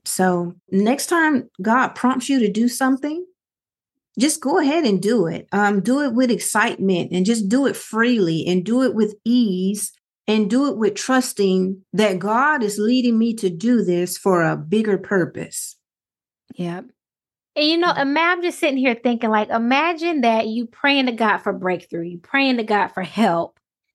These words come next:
Speaker 2: and it's being held up because somebody not doing what they were told to do, or they done got busy with their day and didn't grab something they were supposed to grab. And here you are praying for breakthrough, praying for assistance, but somebody else is the holdup.
Speaker 1: Mm.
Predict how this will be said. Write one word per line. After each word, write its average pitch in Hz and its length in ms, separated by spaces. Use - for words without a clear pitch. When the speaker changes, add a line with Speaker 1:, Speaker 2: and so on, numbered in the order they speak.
Speaker 2:
and 269 160
it's 277 120
being 240 280
held 254 400
up 240 200
because 226 280
somebody 226 420
not 196 280
doing 190 500
what 196 260
they 196 260
were 185 120
told 190 320
to 170 60
do, 170 240
or 160 100
they 190 140
done 202 140
got 180 220
busy 185 260
with 170 120
their 170 180
day 165 380
and 170 100
didn't 165 200
grab 180 320
something 165 180
they 170 120
were 170 100
supposed 170 260
to 185 40
grab. 175 280
And 185 140
here 247 160
you 262 220
are 180 120
praying 240 380
for 226 120
breakthrough, 180 420
praying 220 360
for 202 220
assistance, - 880
but 190 240
somebody 185 480
else 170 200
is 156 100
the - 100
holdup. 156 560
Speaker 1:
Mm. 165 220